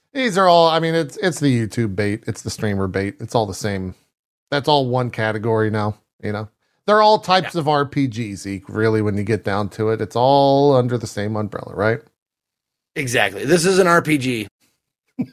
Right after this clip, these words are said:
Speaker 2: It, it counts. It counts. You're jumping
Speaker 1: Yeah.
Speaker 2: into the shoes of a small boy who has a fucking depressing life, apparently, because <laughs> holy shit, some of the fucking, like, voice lines from this are just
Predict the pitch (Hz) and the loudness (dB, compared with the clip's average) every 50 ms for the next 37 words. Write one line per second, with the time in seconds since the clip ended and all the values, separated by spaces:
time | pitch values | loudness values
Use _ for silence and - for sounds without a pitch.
0 | - - 127 123 - - 143 135 123 - 135 127 95 85 - - - - - - | -4 -2 -2 -2 -2 -2 -2 -2 -2 -2 -4 -6 -6 -6 -10 -14 -14 -14 -12 -12
1 | 95 78 - - - - - 120 110 147 156 139 170 160 160 165 156 151 139 139 | -14 -14 -14 -16 -14 -12 -8 -2 0 0 2 2 2 0 0 0 0 0 0 0
2 | - - - 160 170 185 180 151 170 131 131 120 - - - 151 160 156 160 165 | 0 0 0 2 2 2 2 2 2 2 0 -2 -2 -2 0 2 4 4 6 6
3 | 165 160 143 160 160 160 160 156 156 156 135 - _ _ _ _ _ - 165 170 | 6 4 4 4 4 4 4 4 2 0 0 -4 _ _ _ _ _ -2 -2 0
4 | 147 165 170 170 170 127 135 139 135 - - 226 262 269 269 277 208 151 135 - | 0 2 0 0 0 -2 -4 -6 -6 -4 0 2 2 2 2 0 -2 -2 -2 0
5 | - 175 185 170 165 143 139 151 151 139 127 110 - 131 131 123 120 117 120 120 | 2 2 2 2 0 -2 -2 0 -2 -2 -2 -4 -4 -2 -2 -2 -2 -4 -6 -8
6 | 117 - _ _ _ _ _ - 160 147 - - - - 453 - - - - - | -8 -12 _ _ _ _ _ -4 -4 -2 -2 0 0 0 0 0 -2 -6 -8 -6
7 | - - 254 - - 247 262 254 254 226 214 196 - - 233 220 202 - - - | 0 2 2 2 4 4 2 2 0 -4 -8 -8 -6 -2 0 2 0 2 0 0
8 | 202 208 220 214 220 202 135 156 208 208 - - 214 208 165 151 - _ _ _ | 0 2 2 2 2 2 4 4 2 2 4 2 0 0 0 -4 -14 _ _ _
9 | _ _ _ - 196 185 147 135 143 135 180 185 196 202 - 233 226 226 233 175 | _ _ _ 4 4 4 2 0 0 2 2 4 4 2 2 2 2 4 4 2
10 | 190 175 - 233 240 233 - - 170 - 170 165 147 110 - 127 180 220 208 180 | 0 -2 -6 -4 0 2 2 2 2 -2 -6 -6 -6 -6 -6 -2 0 2 2 2
11 | 143 120 - | 0 -2 -6